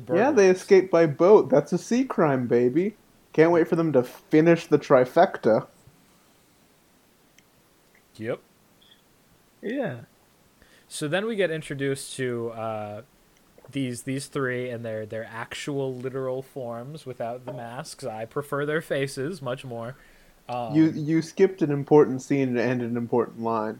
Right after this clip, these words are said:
Speaker 2: Is there an important scene?
Speaker 1: Um,
Speaker 2: And an
Speaker 1: it is
Speaker 2: important line?
Speaker 1: to my notes.
Speaker 2: Okay.
Speaker 1: So B-, Batman is discussing with Robin, like, who they are.
Speaker 2: Oh, yeah.
Speaker 1: And he, and he goes, he goes,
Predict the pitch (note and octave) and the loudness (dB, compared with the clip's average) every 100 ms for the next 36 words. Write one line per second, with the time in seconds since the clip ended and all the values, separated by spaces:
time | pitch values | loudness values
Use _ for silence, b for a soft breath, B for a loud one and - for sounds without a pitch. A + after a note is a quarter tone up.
0 | _ - G#2 F#3+ A3 B3 - D4 C#4 - | _ -18 -16 -14 -14 -12 -14 -16 -16 -20
1 | D#4+ F4+ F4 _ _ _ _ _ _ - | -20 -20 -20 _ _ _ _ _ _ -2
2 | C#3 C#3 C#3 C3+ E3+ E3 F3 A3+ G#3 - | 2 2 2 -2 -2 6 8 10 8 6
3 | F3+ - F#3+ D3+ C3+ A#2+ G#2 - - - | -4 2 4 4 2 0 -4 -6 -10 -20
4 | _ _ _ _ - C3+ - - - E3 | _ _ _ _ -10 -10 -10 -20 0 6
5 | D#3 C#3 D#3 - D3 D#3+ E3 F#3 F3 D3+ | 6 6 0 0 4 6 6 4 2 2
6 | C#3+ C#3+ - C#3 C#3 C#3 C3 B2+ A#2+ A#2+ | 0 -4 2 2 2 0 -2 0 4 4
7 | A#2+ A#2 A2+ A2 C#3 B2 A#2+ A#2 A2+ A2 | 2 -4 -4 -2 -2 0 2 4 4 2
8 | - - D#3+ C3+ A#2+ B2+ B2+ D3 C3+ - | -4 -6 -4 -4 -2 -2 0 0 0 -4
9 | C#3 C#3+ C#3 C#3 C3 B2+ C3+ B2+ A#2+ | -2 2 4 6 4 0 2 2 2